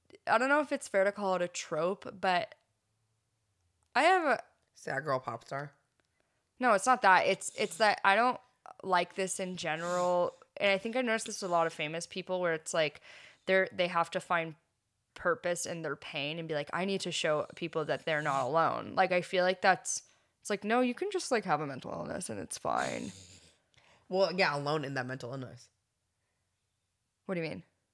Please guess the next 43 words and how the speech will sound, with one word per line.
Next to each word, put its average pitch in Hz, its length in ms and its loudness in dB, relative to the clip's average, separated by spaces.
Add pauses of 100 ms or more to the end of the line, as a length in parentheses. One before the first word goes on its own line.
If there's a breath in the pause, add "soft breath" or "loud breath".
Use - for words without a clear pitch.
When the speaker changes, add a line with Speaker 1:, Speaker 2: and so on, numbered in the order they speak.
(560)
Speaker 2:
Like, 165 300 0
she's 165 240 -10
saying, 156 280 -2 (100)
"I 147 460 2 (1600)
don't 160 140 -2
want 165 140 -2
people 170 160 2
Speaker 1:
You're 311 120 8
Speaker 2:
to 262 60 8
feel 269 60 12
Speaker 1:
right. 202 100 10
Speaker 2:
like 147 80 0
they're 147 140 4
alone." 143 200 -2
That 160 120 4
could 185 160 4
be 175 100 6
about 147 260 2
the 135 60 -8
mental 139 260 -4
Speaker 1:
I 302 60 6
Speaker 2:
illness. 320 100 4 (100)
Speaker 1:
mean, 320 260 2 (640 loud breath)
yeah, 294 380 8
or 285 60 6
being 262 220 -2
depressed, 214 600 2
and 220 100 -2
I, 208 220 2
and 214 160 -2
I 202 40 2
Speaker 2:
And 202 100 0
Speaker 1:
get 202 140 4
Speaker 2:
she 208 60 6
has 170 100 4
Speaker 1:
that. 185 140 6
Speaker 2:
anxiety 143 320 4
and 135 80 -6
shit, - 100 0
Speaker 1:
But - 120 8
Speaker 2:
right? - 100 4
Speaker 1:
she's 285 200 6
saying, 285 600 4